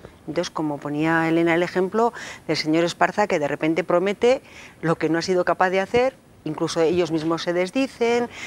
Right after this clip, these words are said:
mañana prometen una cosa, luego hablan de, organizan la campaña en la prensa desde el gobierno sin gobernar, como un gobierno que está ahora. Entonces yo creo que ahora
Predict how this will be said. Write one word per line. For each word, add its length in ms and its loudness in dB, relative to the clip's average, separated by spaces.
mañana 260 2
prometen 400 0
una 200 2
cosa, 320 0
luego 320 2
hablan 600 2
de, 260 0
organizan 640 0
la 160 2
campaña 460 0
en 60 0
la 100 0
prensa 320 -4
desde 140 2
el 60 2
gobierno 540 0
sin 380 -4
gobernar, 560 -2
como 180 -4
un 300 -2
gobierno 400 -2
que 80 -8
está 160 -4
ahora. 160 0
Entonces 240 0
yo 120 0
creo 200 2
que 80 0
ahora 240 4